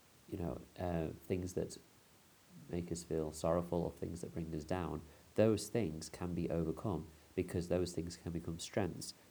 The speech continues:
If we approach our Saviour with Christ, we can, uh, come above and be strengthened in all things, regardless of our circumstances. We can then find peace and joy in all things because we go through this discontent,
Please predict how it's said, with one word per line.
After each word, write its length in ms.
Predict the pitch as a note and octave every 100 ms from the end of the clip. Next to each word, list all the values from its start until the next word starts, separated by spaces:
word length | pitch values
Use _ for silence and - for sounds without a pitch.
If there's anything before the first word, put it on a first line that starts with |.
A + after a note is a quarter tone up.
| -
If 300 | A2 B2 -
we 120 | E2+
approach 420 | D#2 - E2+ - -
our 100 | E2
Saviour 480 | - F#2+ F2+ D2+ C#2+ - -
with 320 | G2 C3 C3
Christ, 440 | - D#2 D2+ - -
we 140 | F#2+
can, 280 | F2 E2 E2+ F2 - - - - -
uh, 80 | F#2+ - -
come 200 | - F2+
above 360 | F2 F2 F2+ D#2 - -
and 100 | F2+ E2+
be 100 | E2+
strengthened 560 | - A2+ G2+ - E2
in 100 | E2
all 220 | E2 F2
things, 420 | E2+ G2+ F2 D#2+ -
regardless 540 | - F2 G2 F#2+ E2+ E2+
of 80 | D#2+
our 120 | D#2+
circumstances. 920 | - G2+ - G2+ E2 D#2 - E2 - - - -
We 80 |
can 160 | G2+ E2+
then 200 | F#2+ B2+
find 320 | - F2 E2
peace 300 | - G#2 G#2 -
and 160 | F2+
joy 200 | F2 F2+
in 80 | E2
all 260 | - A2+ C#3+
things 400 | - E2+ E2 - -
because 420 | - A#2 D#2+ E2 - - - -
we 380 | G2+ F#2 F2 - -
go 140 | G#2+
through 220 | A2+ A#2+
this 120 | G#2+ G2
discontent, 800 | - - F2 D#2+ E2 E2+ E2+